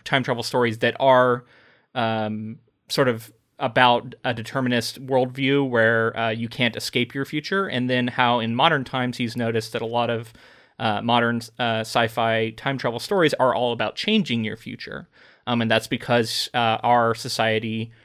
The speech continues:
has embraced free will as, like, something that we all want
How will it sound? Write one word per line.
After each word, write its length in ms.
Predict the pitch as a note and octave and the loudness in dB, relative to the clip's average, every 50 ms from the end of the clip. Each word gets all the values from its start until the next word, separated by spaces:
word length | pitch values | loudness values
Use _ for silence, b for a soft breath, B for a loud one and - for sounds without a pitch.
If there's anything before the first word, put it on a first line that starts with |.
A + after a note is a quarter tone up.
| b b b b | b b b b
has 380 | - - C3 A#2+ A2+ A2 A2 B2+ | -2 2 4 4 4 4 0 -2
embraced 800 | A#2+ A#2 A#2 A#2 B2 A#2 B2 A#2+ A#2 A#2 A2+ - - - - | -4 -6 -6 -4 0 2 2 4 4 2 0 -2 -6 -8 -10
free 260 | - - - C3+ B2 A#2+ | -10 -4 -2 0 0 2
will 440 | A2+ B2 C#3 C#3 C3+ B2+ B2 A#2 D#2+ | 2 4 6 8 8 6 6 4 2
as, 240 | G#2+ A2+ A2 A2+ A#2 | 2 0 0 0 0
like, 200 | A2 A2 G#2 - | 0 0 0 -2
something 340 | - A#2 A2+ A#2 A#2 A2 | -4 -4 -4 -4 -4 -4
that 100 | A2 G2 | -4 -2
we 120 | A2 A#2 A2+ | -2 -2 0
all 200 | A2 G#2+ G#2+ G#2+ | 0 2 0 2
want 380 | B2 B2 C3 C3 C#3 - - | 2 4 4 4 2 0 -6